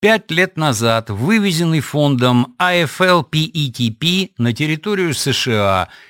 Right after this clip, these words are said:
где ему была произведена операция по смене пола. Дальше Аарти проходила обучение и подготовку в тренировочном лагере Ц Р У в Рестоне, штат Вирджиния, после чего ее отправили в Пенджаб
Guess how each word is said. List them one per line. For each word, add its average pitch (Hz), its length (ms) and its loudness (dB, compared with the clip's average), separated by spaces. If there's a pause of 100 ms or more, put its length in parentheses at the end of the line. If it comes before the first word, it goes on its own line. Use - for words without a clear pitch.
(160)
где 190 240 -2
ему 214 220 0
была 160 260 -2
произведена 127 680 0
операция 156 500 -4
по 117 180 -4
смене 110 420 -2
пола. 87 720 -8
Дальше 180 600 -2
Аарти 151 580 -2
проходила 180 600 -4
обучение 170 500 -4
и - 20 -4
подготовку 151 840 -4 (120)
в - 80 -20
тренировочном 170 760 0
лагере 165 440 0
Ц - 160 -4
Р 143 140 0
У 156 280 -2 (100)
в 165 120 2
Рестоне, 90 600 -4
штат 98 320 -4
Вирджиния, 90 720 -4 (320)
после 151 440 0
чего 185 560 -4
ее 170 460 0
отправили 180 520 -4
в - 120 -12
Пенджаб 147 640 -4